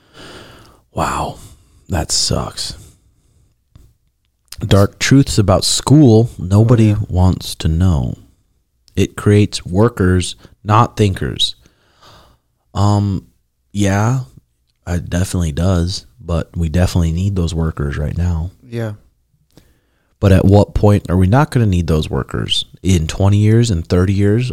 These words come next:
Speaker 1: are you not gonna need a plumber? Are you not gonna need, uh, a teacher? Are you not gonna need a
Speaker 2: Podcasters.
Speaker 1: gymnastic teacher? Or
Speaker 2: Yeah.
Speaker 1: gym teacher?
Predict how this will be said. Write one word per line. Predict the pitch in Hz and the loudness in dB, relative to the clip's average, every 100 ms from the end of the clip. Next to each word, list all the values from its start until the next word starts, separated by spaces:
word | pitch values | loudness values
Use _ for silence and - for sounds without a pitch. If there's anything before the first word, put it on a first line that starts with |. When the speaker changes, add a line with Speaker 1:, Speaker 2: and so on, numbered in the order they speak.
| - | -2
Speaker 1:
are | |
you | 92 92 | 0 0
not | 85 82 - | -2 -4 -6
gonna | 87 85 | -6 -4
need | 85 80 | -4 -6
a | |
plumber? | - 85 85 110 - _ _ _ _ _ _ _ _ _ _ _ _ _ _ | -4 -2 -2 -4 -6 _ _ _ _ _ _ _ _ _ _ _ _ _ _
Are | 95 | 0
you | 98 92 | 2 2
not | 90 92 - | 0 -2 -2
gonna | 98 92 | -2 -2
need, | 92 92 92 92 - - | -2 -2 -2 -4 -6 -6
uh, | 76 76 71 65 57 52 50 - - _ _ _ _ _ _ _ _ _ _ _ - | -4 -2 -2 -4 -6 -8 -8 -10 -14 _ _ _ _ _ _ _ _ _ _ _ -4
a | 92 | -4
teacher? | - 101 - 95 107 - _ _ _ _ _ _ _ _ _ _ _ _ _ _ _ _ _ _ _ _ _ - | -2 -2 -2 -4 -4 -10 _ _ _ _ _ _ _ _ _ _ _ _ _ _ _ _ _ _ _ _ _ -4
Are | 98 | 0
you | 95 98 | 2 4
not | 104 107 - - | 4 2 0 0
gonna | 107 98 | 0 2
need | 101 101 101 101 90 90 - _ _ _ _ _ - | 2 4 4 2 0 -4 -12 _ _ _ _ _ -14
a | 123 | -8
Speaker 2:
Podcasters. | 87 131 | -6 -2
Speaker 1:
gymnastic | 90 80 76 78 - - - | 0 0 0 -2 -4 -6 -6
teacher? | 98 92 - 104 - _ _ _ _ _ - | -6 -4 -4 -6 -8 _ _ _ _ _ -10
Or | 101 | -6
Speaker 2:
Yeah. | 80 | -4
Speaker 1:
gym | - 87 92 | 0 0 0
teacher? | 98 - 98 104 | -4 -2 -2 -2